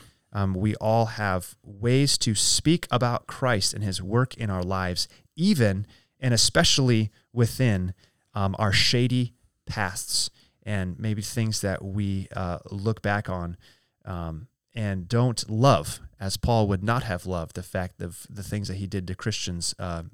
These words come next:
before coming to Christ. And yet the Lord, um, redeems him out of that and sends him, uh, as a witness to the Gen-, Gentiles. So there you go. That's the passage, Acts twenty-one and twenty-two there.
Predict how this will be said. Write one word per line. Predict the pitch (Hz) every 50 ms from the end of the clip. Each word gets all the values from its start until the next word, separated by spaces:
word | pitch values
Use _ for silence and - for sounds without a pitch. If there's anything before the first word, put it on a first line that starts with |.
| _ -
before | 98 92 - - 95 95
coming | - 101 90 85
to | 87
Christ. | - - - 92 82 87 - -
And | 92 92
yet | 98 95 - - - - - _ _ _ _
the | - 101 - 107
Lord, | 101 98 107 98 98 98 92 85 - -
um, | 98 92 85 85 82 85 92 - _ _ _ _ _ _ _ _ -
redeems | 101 101 95 101 117 120 113 - 107
him | 98 -
out | 101 101 95
of | 87 -
that | - 90 87 -
and | - 98 90
sends | - 98 95 90 - -
him, | 90 85 85 80 - -
uh, | 87 85 80 80
as | 82 87 90 90
a | 85
witness | 85 87 - 87 87 - -
to | - - 92
the | 85 - - - _ -
Gen-, | - 90 85 80 -
Gentiles. | - - 85 82 80 - 78 73 - -
So | - 117 117 107 104 -
there | - 117
you | 127 123
go. | 117 127 127 139 143 - - - - - - - - - - - - - - -
That's | 101 98 120 120 127 - - -
the | 117
passage, | - - - 110 123 135 - 160 160 - - -
Acts | - 107 104 - -
twenty-one | - - 123 117 113 113 113 117
and | 113 -
twenty-two | - 117 110 104 - - 127
there. | 123 139 147 175